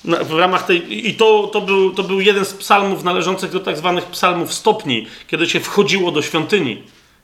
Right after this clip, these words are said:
I oni tam mówili: „Panie, nie patrz na nasze nieprawości, bo się nikt nie ostoi. Na, zwłaszcza teraz, jak wstępujemy do Twojej świątyni”. Zobaczcie, sto czterdziesty trzeci psalm. Yy,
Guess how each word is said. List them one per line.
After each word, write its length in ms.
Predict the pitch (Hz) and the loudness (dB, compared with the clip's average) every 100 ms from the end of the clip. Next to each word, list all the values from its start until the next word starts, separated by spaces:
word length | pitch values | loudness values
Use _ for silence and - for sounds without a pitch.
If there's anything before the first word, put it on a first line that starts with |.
| - | -4
I 60 | 143 | -2
oni 140 | 156 | 0
tam 140 | 170 | 0
mówili: 240 | 170 165 170 | 0 -2 -2
„Panie, 300 | 190 180 165 | 0 2 4
nie 180 | 185 214 | 4 4
patrz 240 | 220 214 | 2 2
na 120 | 190 | -2
nasze 280 | 185 190 196 | -2 -2 -4
nieprawości, 720 | 175 170 165 180 - 131 127 - - 143 | -2 0 0 -2 -2 -4 -4 -8 -8 -4
bo 80 | |
się 160 | 139 160 | 0 2
nikt 360 | 185 233 - 196 | 4 2 0 -4
nie 120 | 196 | -2
ostoi. 480 | 185 - 196 110 98 - - _ _ _ _ _ _ _ 135 | -2 0 0 -2 -6 -18 -20 _ _ _ _ _ _ _ 0
Na, 220 | 170 - - 156 139 | 0 0 -8 -10 -12
zwłaszcza 560 | 120 165 254 - 233 | -2 2 2 2 2
teraz, 280 | 220 233 202 | 4 4 4
jak 160 | 202 - | 0 -2
wstępujemy 580 | - 214 220 214 214 | -2 -2 0 -2 0
do 100 | 190 | -2
Twojej 300 | 196 208 180 | -2 0 0
świątyni”. 520 | 180 190 170 165 131 120 - - | 0 -4 -2 0 0 -2 -10 -4
Zobaczcie, 260 | - 196 226 | -2 0 -2
sto 180 | - 214 | 2 0
czterdziesty 600 | 220 185 175 180 - 175 | 2 2 2 -2 -6 -8
trzeci 420 | - 208 196 165 | -4 -2 -2 -6
psalm. 440 | - 139 123 110 104 - - - - - - - _ _ - _ - - - | -2 0 0 -2 -12 -20 -20 -20 -20 -20 -20 -20 _ _ -20 _ -20 -20 -10
Yy, 920 | 151 127 120 123 123 123 123 123 123 | -4 2 4 4 4 2 2 2 0